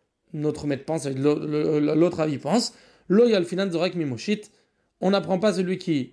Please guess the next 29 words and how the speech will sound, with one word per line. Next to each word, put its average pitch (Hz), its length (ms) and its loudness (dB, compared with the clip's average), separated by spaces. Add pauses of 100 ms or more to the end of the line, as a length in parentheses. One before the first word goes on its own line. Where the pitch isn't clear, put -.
jette 185 460 -2
de 170 100 0
celui 165 400 -2
qui 185 380 -4 (500)
transmet. 131 520 -2 (600)
Aval 147 320 2
les 202 60 4
Mata 214 300 0
Miyud, 156 420 0
mais 180 120 0
si 180 120 -6
c'est 175 120 -4
plus - 180 -6
bas 170 420 0
que - 80 -4
dit 160 220 -4
Fahim, 214 340 -6
Divra 185 240 2
Kol 202 260 0
Hayav, 202 220 2
d'après 190 240 -4
tout 233 120 -4
le 233 40 -4
monde, 240 360 0 (440)
il 180 60 0
y - 20 4
a 185 60 4
oui 220 340 2
un 202 300 -4